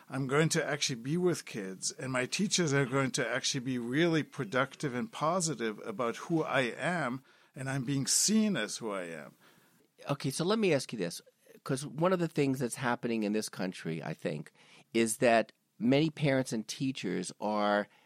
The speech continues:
Speaker 2: not necessarily teaching and training kids to be part of a community,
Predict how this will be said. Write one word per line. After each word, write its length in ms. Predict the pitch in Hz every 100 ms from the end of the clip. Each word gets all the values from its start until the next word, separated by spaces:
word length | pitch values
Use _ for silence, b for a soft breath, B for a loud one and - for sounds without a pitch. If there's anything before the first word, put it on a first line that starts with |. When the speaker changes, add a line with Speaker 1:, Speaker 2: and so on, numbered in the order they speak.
| b
Speaker 2:
not 420 | 110 123 170 220 -
necessarily 920 | 113 113 113 - 113 104 101 98 92 90 -
teaching 380 | - 127 - 110
and 80 | 95
training 360 | 131 110 98
kids 240 | - 107 -
to 100 | 101
be 100 | 95
part 280 | - 110
of 80 | 92
a 40 | 87
community, 680 | - 101 143 160 95 82